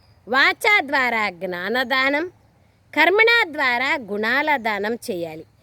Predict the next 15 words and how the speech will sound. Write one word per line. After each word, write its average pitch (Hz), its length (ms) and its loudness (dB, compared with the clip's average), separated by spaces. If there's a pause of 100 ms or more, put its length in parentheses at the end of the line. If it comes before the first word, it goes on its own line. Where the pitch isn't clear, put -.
(240)
ఇప్పటి 349 400 2
ప్రపంచంలో 320 840 -2
అది 262 360 -2
బ్రాహ్మణ 240 560 0
పరివారం 330 640 0
ప్రపంచంలోనైనా, 269 1300 -2 (120)
అజ్ఞానుల 339 720 2
ప్రపంచంలోనైనా 208 1160 -4 (440)
వినడం 359 500 2
కన్నా 320 500 -2
ఎక్కువగా 330 680 0
చూడాలని 359 680 0
కోరుకుంటున్నారు, 196 880 -4 (640)
చూసి 466 360 4 (140)
చెయ్యాలనుకుంటున్నారు. 269 1200 -2